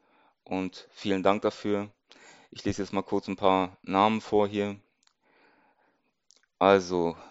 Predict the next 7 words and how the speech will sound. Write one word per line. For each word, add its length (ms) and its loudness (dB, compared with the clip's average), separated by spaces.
Maraya, 600 8
vielen 240 -4
Dank, 420 0
Violette, 680 2
André, 680 0
Marion, 760 2
Lucia, 760 2